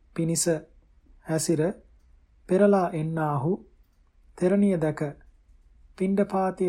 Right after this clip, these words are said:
දීමට විචාලහ. "මෙහෙණිය මට පාත්‍රයක් නැතැයි" කීවාය. තෙරුන් වහන්සේ මේ පාත්‍රයෙන්ම වළඳන්නේයයි තමන් වහන්සේගේ ආහාර පාත්‍රය තෙරණියට දුන්හ.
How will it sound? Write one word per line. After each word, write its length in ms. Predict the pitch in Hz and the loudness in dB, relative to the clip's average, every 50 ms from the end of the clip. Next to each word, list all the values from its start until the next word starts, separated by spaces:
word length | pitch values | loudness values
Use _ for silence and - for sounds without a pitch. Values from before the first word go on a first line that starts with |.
| 165 147 | -2 -2
දීමට 440 | 139 135 151 165 185 190 196 196 - | -4 -4 -2 -4 -2 -4 -4 -4 -4
විචාලහ. 580 | 208 180 165 156 - 156 143 143 143 139 131 139 139 139 - _ - _ _ _ _ _ - _ - _ _ _ _ _ _ _ _ _ _ _ _ _ _ _ _ _ - | -4 -4 -6 -6 -6 -4 -4 -2 -2 -4 -4 -6 -10 -10 -14 _ -20 _ _ _ _ _ -20 _ -20 _ _ _ _ _ _ _ _ _ _ _ _ _ _ _ _ _ -18
"මෙහෙණිය 460 | - 156 151 147 165 165 160 160 165 156 | -10 -6 -2 -2 -2 0 -2 -2 -2 -2
මට 300 | 147 147 143 143 151 - | -2 -4 -4 -4 -6 -6
පාත්‍රයක් 580 | - 147 147 147 147 147 - 151 151 147 139 - | -4 -2 -2 -2 -4 -4 -4 -4 -4 -4 -4 -4
නැතැයි" 380 | 143 143 139 - 196 202 202 | -4 -4 0 2 2 2 2
කීවාය. 540 | 196 - 165 151 139 139 143 139 139 139 135 139 143 - _ _ _ _ _ _ _ _ _ _ _ - _ _ _ _ _ _ _ _ _ _ _ _ _ - - _ _ _ _ _ _ _ _ _ | 0 -2 -2 -2 -2 -2 -2 -2 -4 -4 -6 -8 -10 -14 _ _ _ _ _ _ _ _ _ _ _ -20 _ _ _ _ _ _ _ _ _ _ _ _ _ -20 -20 _ _ _ _ _ _ _ _ _
තෙරුන් 280 | - 185 175 190 190 185 | 0 2 2 2 2 2
වහන්සේ 540 | 180 160 165 175 175 175 170 - 208 202 175 - - - - | 2 2 2 2 0 0 0 2 2 2 2 -2 -8 -18 -10
මේ 240 | - 151 160 185 208 | -6 -2 0 0 0
පාත්‍රයෙන්ම 680 | - - 165 156 160 165 - - 165 170 170 170 175 196 196 | 0 0 -2 0 0 -2 -2 -2 -2 0 0 0 0 -2 -2
වළඳන්නේයයි 840 | 165 151 151 160 180 180 190 190 180 170 156 147 143 143 156 202 226 - _ _ _ _ _ _ _ _ | -2 -2 -2 -2 -2 0 -2 -2 -2 -2 -4 -4 -4 -2 -2 -4 -4 -8 _ _ _ _ _ _ _ _
තමන් 280 | - 180 190 208 208 202 | -4 2 2 4 4 4
වහන්සේගේ 680 | 202 151 170 185 185 180 - 190 190 190 190 190 196 175 | 2 0 0 -2 -2 -2 -2 -2 -2 -2 0 0 0 0
ආහාර 440 | 151 147 151 156 135 170 175 175 175 175 | 0 -2 -2 -2 0 0 0 0 -2 -4
පාත්‍රය 500 | - - 151 151 151 147 151 - - 202 202 | -4 -4 -4 -4 -4 -6 -8 -6 -4 -4 -4
තෙරණියට 640 | 196 - 175 165 170 170 170 165 165 165 156 - 196 196 185 | -2 0 -2 -2 0 -2 -2 -4 -4 -6 -4 -4 -4 -4 -2
දුන්හ. 300 | 160 175 175 165 147 135 | -2 -2 -2 -2 -2 -4